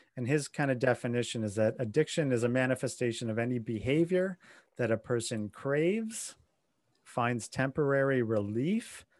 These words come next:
or pleasure in, but suffers negative consequences as a result of that behavior.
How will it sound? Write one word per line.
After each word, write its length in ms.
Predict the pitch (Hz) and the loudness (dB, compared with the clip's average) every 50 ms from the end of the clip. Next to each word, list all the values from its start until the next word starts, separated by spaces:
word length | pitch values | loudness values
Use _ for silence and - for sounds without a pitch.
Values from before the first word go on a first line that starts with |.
| _ _ - | _ _ -2
or 140 | 123 110 | 0 0
pleasure 540 | 95 - - - 123 131 151 156 165 180 185 | -2 -4 -4 0 2 4 4 4 4 4 2
in, 360 | 190 190 196 220 233 240 220 - _ - - - - - - _ - | 2 2 0 -2 -2 -6 -8 -10 _ -20 -20 -20 -20 -20 -16 _ 0
but 140 | 135 123 - | 0 0 2
suffers 500 | - - 143 139 139 - 156 135 117 113 | 2 4 4 4 6 6 4 2 2 2
negative 520 | 123 120 120 123 135 147 139 156 135 - | 2 2 2 2 2 2 2 2 0 0
consequences 840 | - - 120 123 123 - 151 139 - 151 151 151 - - 156 131 123 | -4 -4 -4 -4 -4 -6 -10 -10 -8 -8 -8 -8 -6 -4 -4 0 0
as 120 | 123 107 | 0 0
a 60 | 110 110 | 0 -2
result 420 | 110 107 95 110 107 120 127 - | -4 -4 -2 -2 -2 -2 -2 -2
of 80 | 151 135 | -2 0
that 200 | 139 143 139 - | 0 -2 -2 -4
behavior. 680 | 147 135 127 147 156 160 156 170 185 185 196 208 185 | -6 -4 -2 -2 -2 -2 -2 0 0 0 0 -2 -4